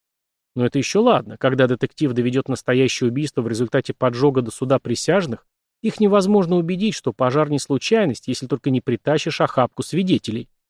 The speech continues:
Даже когда есть след бензина или другого катализатора, хороший адвокат всегда предположит, что его разлили по ошибке и нечаянно уронили сигарету. Присяжным нравятся мертвецы с пулевыми ранениями или торчащими мясницкими ножами.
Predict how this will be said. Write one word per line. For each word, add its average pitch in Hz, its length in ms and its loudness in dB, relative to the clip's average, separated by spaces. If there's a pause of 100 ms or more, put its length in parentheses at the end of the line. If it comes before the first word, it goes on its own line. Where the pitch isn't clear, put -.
(540)
Даже 127 300 2
когда 131 240 2
есть 127 200 2
след 135 200 0
бензина 120 460 0
или 117 120 2
другого 127 380 4
катализатора, 123 720 0
хороший 131 420 0
адвокат 127 420 0
всегда 127 280 -2
предположит, 127 680 2
что - 200 0
его 131 240 4
разлили 135 360 2
по 131 180 2
ошибке 190 420 -2
и - 20 0
нечаянно 131 500 2
уронили 127 360 2
сигарету. 127 640 0 (1000)
Присяжным 208 480 4
нравятся 214 400 2
мертвецы 131 480 0
с - 60 -4
пулевыми 135 420 2
ранениями 143 480 4
или 123 80 -2
торчащими 135 580 0
мясницкими 131 580 -2
ножами. 127 500 0